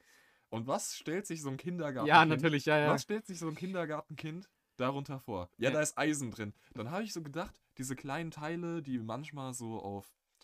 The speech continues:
Speaker 2: <laughs>
Speaker 1: ähm,
Speaker 2: Nicht dein Ernst.
Speaker 1: auf
Speaker 2: Sag
Speaker 1: so Kabelenden
Speaker 2: Oh,
Speaker 1: drauf
Speaker 2: Mann.
Speaker 1: sind. So auf so Kabelenden draufgesteckt. Und dann hatte ich immer Angst, dass wenn ich Spinat esse, dass ich, äh, mir dann den Hals aufschneide oder so.
Speaker 2: What the
Speaker 1: Durch so ein Eisen, durch so ein random
Speaker 2: <laughs>
Speaker 1: Eisenstück.
Speaker 2: Oh mein Gott.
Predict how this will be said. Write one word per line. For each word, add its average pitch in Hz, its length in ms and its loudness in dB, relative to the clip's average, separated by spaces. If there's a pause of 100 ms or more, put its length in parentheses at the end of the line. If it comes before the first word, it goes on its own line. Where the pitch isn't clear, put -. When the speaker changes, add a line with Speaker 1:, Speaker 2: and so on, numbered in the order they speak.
(120)
Speaker 2:
<laughs> 208 680 6
Speaker 1:
ähm, 202 80 2
Speaker 2:
Nicht 190 200 6
dein 170 160 8
Ernst. 151 240 6 (160)
Speaker 1:
auf 202 120 6
Speaker 2:
Sag 208 200 10
Speaker 1:
so 160 80 -10
Kabelenden 135 500 2
Speaker 2:
Oh, 170 60 2
Speaker 1:
drauf 165 320 8
Speaker 2:
Mann. 165 460 10
Speaker 1:
sind. 160 100 4
So 117 160 -2
auf 127 100 -4
so 131 80 -4
Kabelenden 139 600 -6
draufgesteckt. 110 500 -6
Und 107 80 -8
dann 107 220 -8
hatte 143 160 -12
ich - 160 -16
immer 190 340 -6 (240)
Angst, 196 540 -4
dass 139 160 -8
wenn 143 120 -6
ich 143 100 -8
Spinat 123 440 -4
esse, 156 400 -8 (320)
dass 123 180 -6
ich, - 200 -10
äh, 117 140 -8 (160)
mir 143 280 -6
dann 143 220 -8 (640)
den 117 240 -4
Hals 240 300 -4
aufschneide 110 680 -4
oder 107 240 -2
so. 120 320 -6
Speaker 2:
What - 160 0
the 214 140 4
Speaker 1:
Durch 156 160 2
so 170 100 0
ein 151 80 0
Eisen, 262 480 8
durch 160 300 0
so 160 80 -4
ein 151 120 -2
random 185 280 -2
Speaker 2:
<laughs> - 0 -
Speaker 1:
Eisenstück. 196 400 2
Speaker 2:
Oh - 20 8
mein 190 120 8
Gott. 175 140 6